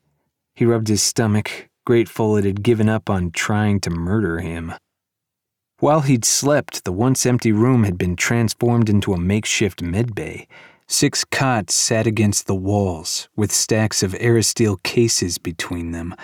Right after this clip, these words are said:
lined with biotools, cartridges, and various other medical supplies. But not a sentinel to be seen. He hoped that didn't mean the Drudgers had arrived.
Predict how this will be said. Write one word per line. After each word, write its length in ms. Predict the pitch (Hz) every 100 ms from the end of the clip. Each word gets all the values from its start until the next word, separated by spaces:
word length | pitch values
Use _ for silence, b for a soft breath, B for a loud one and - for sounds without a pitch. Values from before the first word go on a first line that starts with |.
| B B
lined 320 | 107 107 104
with 180 | 95 -
biotools, 920 | 107 110 107 - - 107 104 98 - -
cartridges, 800 | - 101 90 104 98 98 92 - b b -
and 120 | 107
various 400 | 113 110 104 -
other 200 | 104 95
medical 400 | 98 104 98 87
supplies. 760 | - 82 - 87 85 82 - - _ _ _ _ -
But 100 | 80
not 200 | 98 113
a 40 |
sentinel 600 | 98 - 143 147 85 82
to 160 | - 90
be 100 | 85
seen. 500 | - - 120 85 85 _ _ _ _ _ _ _ _ _ _
He 120 | -
hoped 260 | 131 196 -
that 200 | 160 131
didn't 260 | 143 131 120
mean 180 | 127
the 80 | 120
Drudgers 560 | 95 117 113 101 80 -
had 140 | 82
arrived. 580 | 80 80 82 82 - -